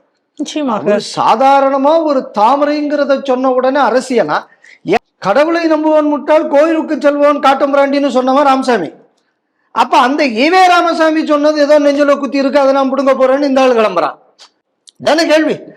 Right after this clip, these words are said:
Speaker 2: அப்போ நான் இப்ப என்ன சொல்றேன் அப்படின்னு சொன்னா,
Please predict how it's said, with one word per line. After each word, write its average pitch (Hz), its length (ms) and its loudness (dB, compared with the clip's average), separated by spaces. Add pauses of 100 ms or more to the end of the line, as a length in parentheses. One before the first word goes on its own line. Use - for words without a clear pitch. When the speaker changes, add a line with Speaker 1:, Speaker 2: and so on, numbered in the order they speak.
(160)
Speaker 2:
அப்போ 202 580 0 (380)
நான் 233 360 -2
இப்ப 285 200 -2
என்ன 262 240 0
சொல்றேன் 226 440 -2
அப்படின்னு 190 320 -6
சொன்னா, 165 720 -6